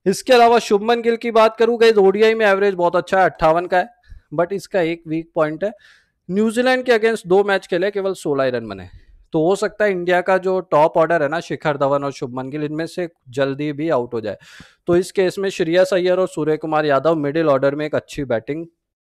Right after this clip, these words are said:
कर सकते हैं। बाकी शिखर धवन और शुभमन गिल को आप रख सकते हो, ब्रिलियंट प्लेयर है, काफी अच्छा कर सकते हैं। but final call गाइस आप लोगों की होगी, आपको क्या करना है।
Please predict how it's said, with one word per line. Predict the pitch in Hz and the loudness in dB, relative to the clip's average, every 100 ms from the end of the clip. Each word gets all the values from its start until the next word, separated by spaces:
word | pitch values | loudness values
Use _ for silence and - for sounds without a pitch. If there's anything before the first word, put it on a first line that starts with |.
| - | -2
कर | 175 151 | -2 -2
सकते | 135 - 113 | -6 -8 -8
हैं। | 98 _ - _ _ - | -8 _ -20 _ _ -2
बाकी | 143 147 185 | 2 2 2
शिखर | 175 165 180 180 | -4 -4 -2 2
धवन | 175 180 | 2 2
और | 180 | -2
शुभमन | 160 160 156 165 | -6 -6 -4 -4
गिल | 160 | -4
को | 160 170 | -2 0
आप | 156 | 0
रख | 127 135 | 0 -4
सकते | 160 151 | -6 -4
हो, | 180 | -4
ब्रिलियंट | 151 131 135 156 156 | -2 -4 -2 -4 -2
प्लेयर | 160 156 | -2 0
है, | |
काफी | 160 131 117 151 | 0 -2 -2 -4
अच्छा | 135 147 | -4 -4
कर | 131 127 | -2 -4
सकते | 127 143 165 | -6 -10 -10
हैं। | 196 _ _ _ _ 160 | -10 _ _ _ _ -2
but | 208 - _ _ - | -2 -2 _ _ -4
final | 156 143 147 151 | -2 0 -2 -4
call | 135 123 | -4 -2
गाइस | 123 | -2
आप | 113 104 | -2 -4
लोगों | 110 104 | -6 -8
की | 117 | -8
होगी, | 120 139 165 _ _ _ 139 | -8 -8 -12 _ _ _ -6
आपको | 123 - 170 185 _ - - - - - | -6 -6 -8 -8 _ -20 -18 -18 -12 -2
क्या | 160 | -2
करना | - 107 92 | -2 -8 -10
है। | 90 | -18